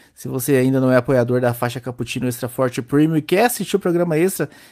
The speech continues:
que começa logo no fim deste programa, daqui a pouco a gente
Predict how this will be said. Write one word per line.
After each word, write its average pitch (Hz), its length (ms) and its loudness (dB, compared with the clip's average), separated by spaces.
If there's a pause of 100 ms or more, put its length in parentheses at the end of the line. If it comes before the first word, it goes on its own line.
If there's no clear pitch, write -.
que - 140 -6
começa 156 380 -2
logo 202 260 4
no 226 100 2
fim 240 300 0
deste 151 320 -2
programa, 147 500 0 (460)
daqui 139 220 0
a 143 60 4
pouco 151 260 -2
a 143 40 2
gente 139 560 -2